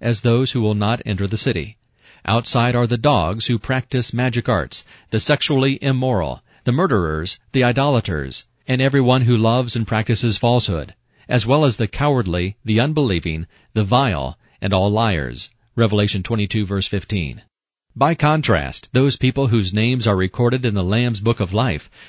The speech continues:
are free to enter the holy city. They possess life eternal and belong to their faithful Savior, Jesus Christ.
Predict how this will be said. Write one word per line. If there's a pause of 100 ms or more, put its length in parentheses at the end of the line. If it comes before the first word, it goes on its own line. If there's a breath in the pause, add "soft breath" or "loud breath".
are
free
to
enter
the
holy
city. (360)
They
possess
life
eternal
and
belong
to
their
faithful
Savior,
Jesus
Christ.